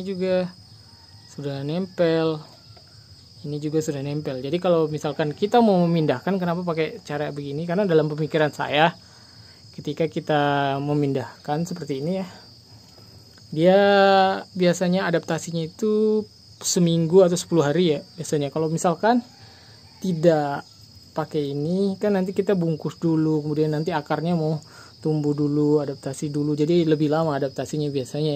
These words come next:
ya. Seperti itu ya, teman-teman ya. Nah, ini semuanya sudah jalan akarnya ya.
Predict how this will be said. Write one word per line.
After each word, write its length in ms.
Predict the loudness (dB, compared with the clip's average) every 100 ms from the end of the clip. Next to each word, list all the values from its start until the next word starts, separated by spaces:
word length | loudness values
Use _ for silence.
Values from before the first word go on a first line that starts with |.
| -4
ya. 40 | -8 -16 -20 -20 -20 -18
Seperti 340 | -12 -8 -6
itu 60 | -6
ya, 20 | -6
teman-teman 560 | -6 -4 -4 -2 -4
ya. 20 | -10 -18 -20 -20 -20 -20 -20 -20 -20 -20 -20 -20 -20 -20 -20 -20 -20 -20 -20 -20 -20 -20 -20 -10 -6
Nah, 160 | -6 -8 -16 -10
ini 220 | -8 -10 -14 -20 -20 -20 -20 -20 -20 -16
semuanya 380 | -8 -2 0
sudah 160 | 0 0
jalan 260 | 0 0 -2
akarnya 400 | -4 -6 -4 -4
ya. 200 | -4